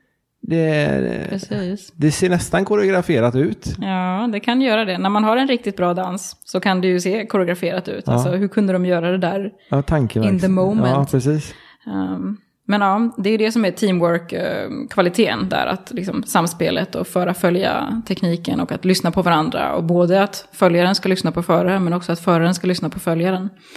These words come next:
Speaker 2: För vi har ju den här ganska unika, mm, dialogen i West Coast Swing, att följarna också får påverka dansen mer än vad som kanske tillåts i, i andra danser.
Speaker 1: Mm.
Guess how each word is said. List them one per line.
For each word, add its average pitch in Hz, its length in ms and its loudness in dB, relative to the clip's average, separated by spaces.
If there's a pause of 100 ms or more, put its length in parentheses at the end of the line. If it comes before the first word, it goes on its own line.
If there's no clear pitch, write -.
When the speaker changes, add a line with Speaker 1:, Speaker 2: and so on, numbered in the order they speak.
(240)
Speaker 2:
För 196 120 -2
vi 185 100 4
har 190 140 4
ju 196 60 2
den 208 100 0
här 190 80 2
ganska 165 340 -2
unika, 185 520 0
mm, 185 380 -2 (720)
dialogen 190 480 2
i 214 40 4
West 175 200 0
Coast 170 140 -6
Swing, 170 440 -2 (320)
att 180 140 -4
följarna 175 420 2
också 180 240 0
får 175 340 -2 (100)
påverka 180 420 -2
dansen - 460 -6 (560)
mer 185 340 4
än - 120 0
vad 180 120 0
som 185 100 -2
kanske 180 220 0
tillåts 170 520 2
i, 165 40 0 (280)
i 190 40 4
andra 165 260 2
danser. 170 580 0
Speaker 1:
Mm. 107 300 4